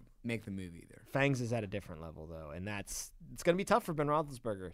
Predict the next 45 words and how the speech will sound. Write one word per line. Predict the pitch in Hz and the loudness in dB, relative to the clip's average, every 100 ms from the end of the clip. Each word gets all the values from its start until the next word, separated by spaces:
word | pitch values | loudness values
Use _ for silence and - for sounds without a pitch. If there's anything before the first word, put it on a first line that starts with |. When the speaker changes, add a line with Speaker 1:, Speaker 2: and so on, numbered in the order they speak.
| - | -10
Speaker 2:
to | 110 | -6
try | - 117 | 0 2
to | |
read | 107 113 113 | 2 0 2
that | 110 101 | 0 0
defense | 113 113 113 104 107 | -2 -2 -2 -4 -4
and | 101 | -2
all | 101 | -2
the | 104 | -2
different | 104 - 98 | -4 -6 -8
things | - 110 98 | -4 -4 -4
that | 101 | -6
he's | 95 | -6
gonna | 104 92 | -6 -6
throw | - 110 | -2 0
to. | - - | 0 2
Speaker 1:
Well, | 160 170 165 | 4 4 2
especially | 151 170 185 190 | 0 0 0 0
when | 170 | 2
he's | 151 165 160 | 2 0 0
making | 147 139 131 131 | 2 2 2 0
his | 123 131 | 0 -2
normal | 117 120 120 120 | 0 2 2 2
reads, | 113 110 117 123 123 - | 0 0 -2 -2 -4 -6
I | 110 | -8
think | 107 117 110 98 | -6 -4 -6 -8
a | 107 | -10
guy | 101 104 107 | -6 -4 -2
like | 107 | -2
Vic | 104 104 - | -4 -6 -6
Fangio | 104 101 98 98 95 92 101 | -6 -4 -6 -6 -6 -6 -8
is | 104 | -6
going | 107 101 | -6 -6
to | 104 | -8
be | 101 | -8
able | 98 92 | -8 -10
to | - 98 92 85 _ _ - | -10 -8 -8 -12 _ _ -12
m-, | 104 110 - | -6 -6 -8
have | - - 123 | -6 -2 -2
a | 113 | -4
masterclass | 107 107 107 101 101 - 87 87 92 | -4 -2 -4 -4 -10 -10 -10 -10 -12
at | - 98 | -12 -10
planning | - 98 92 87 | -8 -8 -8 -10
around | 90 82 82 | -10 -10 -12
that. | 85 80 | -12 -14